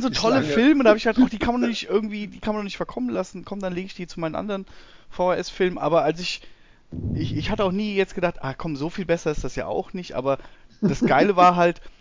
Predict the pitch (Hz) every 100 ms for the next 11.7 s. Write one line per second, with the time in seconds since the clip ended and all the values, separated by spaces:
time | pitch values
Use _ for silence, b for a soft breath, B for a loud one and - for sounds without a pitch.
0 | b - - 147 127 156 151 147 151 131
1 | 123 - 120 120 120 127 139 139 135 127
2 | 117 110 - 110 131 - - 208 269 269
3 | - - 143 135 135 127 135 135 - 151
4 | 151 147 147 143 165 202 135 - 127 131
5 | 175 135 147 139 127 151 156 - 135 -
6 | 135 139 135 131 123 - 160 143 104 135
7 | 247 247 - - 131 127 123 120 156 -
8 | B B B B B 123 135 131 127 -
9 | 127 123 123 - 160 151 127 123 131 165
10 | - 151 160 - - - 135 135 131 -
11 | - - - 131 143 147